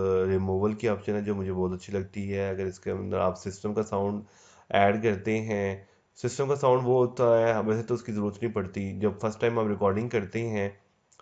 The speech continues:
तो सिस्टम का साउंड ऑटोमेटिकली इसमें ऐड हो जाता है। आप उस सिस्टम के साउंड को रिमूव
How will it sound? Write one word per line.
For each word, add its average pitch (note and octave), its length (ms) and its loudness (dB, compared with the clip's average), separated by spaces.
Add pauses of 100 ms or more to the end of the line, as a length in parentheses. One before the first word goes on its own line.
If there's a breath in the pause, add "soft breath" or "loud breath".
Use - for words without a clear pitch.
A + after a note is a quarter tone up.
तो A2 80 0
सिस्टम C3 400 -4
का C#3 60 0
साउंड B2 260 2
ऑटोमेटिकली A2+ 760 0 (480 loud breath)
इसमें A2+ 340 0
ऐड G#2+ 300 4
हो G#2+ 60 6
जाता G2 260 0
है। F#2 220 -2 (160 loud breath)
आप A2 140 4
उस B2 260 -2
सिस्टम C3 320 0
के C3+ 80 -2
साउंड A#2+ 380 4
को B2+ 160 4 (840 loud breath)
रिमूव G#2+ 300 4